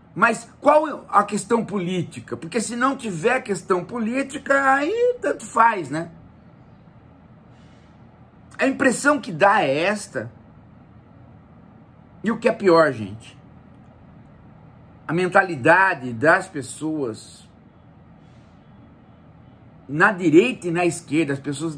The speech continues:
que têm a participação no mundo político, é só essa.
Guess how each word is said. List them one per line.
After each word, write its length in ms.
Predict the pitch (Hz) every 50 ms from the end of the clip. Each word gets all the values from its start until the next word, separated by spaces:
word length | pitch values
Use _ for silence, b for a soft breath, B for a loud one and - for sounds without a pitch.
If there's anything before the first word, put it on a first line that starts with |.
| 123 -
que 100 | - 170
têm 320 | 156 - - - 185 190 180
a 80 | 170
participação 1300 | 170 - - 190 185 185 - - - 190 - - - 175 165 135 - - - - 196 214 233 226 180 135
no 220 | 107 85 104 123 131
mundo 280 | 139 165 180 170 147
político, 540 | 120 113 120 135 147 147 - - - - 220
é 80 | 254 220
só 220 | - - 247 254 247
essa. 500 | 226 220 226 233 233 - - - -